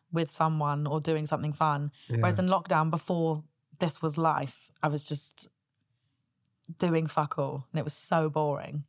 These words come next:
Speaker 2: Yeah.
Speaker 1: Nothing was open, not even McDonald's.
Speaker 2: You, you're
Speaker 1: Life was sad.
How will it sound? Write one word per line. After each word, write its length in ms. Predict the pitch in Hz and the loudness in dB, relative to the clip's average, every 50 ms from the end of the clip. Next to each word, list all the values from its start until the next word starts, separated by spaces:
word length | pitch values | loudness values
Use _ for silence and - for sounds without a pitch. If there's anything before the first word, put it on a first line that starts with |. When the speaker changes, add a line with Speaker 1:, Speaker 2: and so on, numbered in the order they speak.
| _ | _
Speaker 2:
Yeah. 440 | - 117 113 113 110 107 104 107 110 110 - - _ _ | -2 0 2 2 2 2 0 -2 -2 -6 -8 -12 _ _
Speaker 1:
Nothing 320 | 185 208 196 - - 202 | 2 2 4 4 0 0
was 120 | 190 185 175 | 2 2 4
open, 300 | 180 180 175 - 175 180 | 2 2 2 0 0 2
not 120 | 185 151 | 4 4
even 140 | 190 175 185 | 4 2 0
McDonald's. 920 | 185 - - - 175 165 156 143 139 143 147 - - - - - - - _ _ _ _ - _ _ _ _ _ _ _ _ _ _ _ _ _ _ _ _ _ _ _ _ | -2 -2 0 2 2 2 2 0 -2 -4 -6 -8 -10 -12 -12 -12 -14 -18 _ _ _ _ -20 _ _ _ _ _ _ _ _ _ _ _ _ _ _ _ _ _ _ _ _
Speaker 2:
You, 160 | - 135 151 | 6 8 8
you're 280 | 156 139 156 151 160 165 | 8 8 8 8 10 10
Speaker 1:
Life 100 | 160 - | 8 6
was 120 | - 175 - | 2 -4 -2
sad. 420 | - 185 175 165 156 147 151 147 | 0 2 4 4 4 4 2 -2